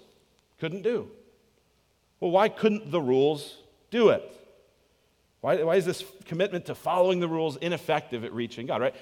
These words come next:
You get this. A lot of people go, Well, you know what? I, I'm just gonna do the right thing. I'm gonna s-, stop drinking. I'm gonna start going to church. I'm gonna start reading the Bible. I'm gonna start, you know, trying to be more generous and volunteer somewhere, and, and then God will be happy with me.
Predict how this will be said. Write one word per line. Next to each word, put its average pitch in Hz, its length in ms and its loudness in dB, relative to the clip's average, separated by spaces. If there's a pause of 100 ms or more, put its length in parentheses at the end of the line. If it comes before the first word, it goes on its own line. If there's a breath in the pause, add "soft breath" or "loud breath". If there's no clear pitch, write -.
You 156 100 -4
get 196 220 4
this. 101 200 -6
A 135 40 2
lot 143 120 6
of 160 60 -2
people 151 160 -4
go, 110 300 0 (340 loud breath)
Well, 139 140 2
you 180 100 0
know 196 60 2
what? 165 120 4
I, 151 140 -2
I'm 143 120 -6
just 139 120 -12
gonna 113 160 -4
do 113 140 -4
the 123 80 0
right 123 180 -2
thing. 135 500 -8
I'm 110 120 -10
gonna 98 120 -10
s-, - 180 -20 (200)
stop 127 460 -6
drinking. 127 460 -6
I'm 85 100 -12
gonna 87 160 -12
start - 560 -2 (320 soft breath)
going 143 180 0
to 135 80 -2
church. 117 480 -8
I'm 87 60 -16
gonna 87 120 -14
start 143 300 -4
reading 143 220 -6
the 123 60 -8
Bible. 107 360 -4
I'm 113 80 -8
gonna 117 140 -10
start, 131 300 -6 (200)
you 113 80 -10
know, 107 60 -8
trying 127 240 -10
to 135 140 -6 (520 loud breath)
be 131 160 -4
more 139 180 0
generous 110 480 -6
and 95 100 -16
volunteer 110 560 -4
somewhere, 98 580 -10
and, 82 120 -14 (540 soft breath)
and 117 260 -10
then 175 200 0
God 131 180 0
will 120 60 0
be 110 120 -4
happy 101 320 -10
with 80 220 -20
me. - 80 -20